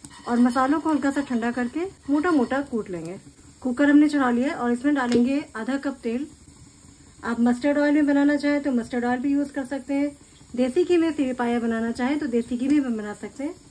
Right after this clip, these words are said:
इससे पायों का जायका और बढ़ जाता है। तेल हमारा गर्म हो गया है, अब इसमें डाल देंगे दो तेज पत्ता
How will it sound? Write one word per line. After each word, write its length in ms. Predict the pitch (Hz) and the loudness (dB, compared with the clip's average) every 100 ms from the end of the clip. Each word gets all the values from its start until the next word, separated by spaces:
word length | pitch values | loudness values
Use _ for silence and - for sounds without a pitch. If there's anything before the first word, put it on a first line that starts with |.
| - - | -18 -10
इससे 200 | 240 285 | -4 -2
पायों 340 | 285 254 285 302 | 2 4 4 2
का 100 | 294 | 2
जायका 340 | 240 233 277 | 2 0 -2
और 200 | 285 233 208 | -2 -2 -2
बढ़ 140 | 196 | -8
जाता 280 | 175 156 175 | -8 -12 -12
है। 120 | 170 - - - - | -14 -16 -20 -20 -6
तेल 140 | 269 285 | 0 4
हमारा 320 | 285 285 277 | 6 6 4
गर्म 240 | 240 262 | 2 4
हो 100 | 277 | 4
गया 180 | 262 285 | 4 0
है, 60 | 339 - - - - - - - - | -4 -8 -20 -20 -18 -16 -16 -14 -4
अब 120 | 233 | -2
इसमें 220 | 247 294 | 2 4
डाल 180 | 277 262 | 4 4
देंगे 260 | 285 294 247 | 4 4 4
दो 160 | 247 | 2
तेज 300 | 247 233 220 | 0 -2 -4
पत्ता 260 | 214 - 294 | -10 -8 -8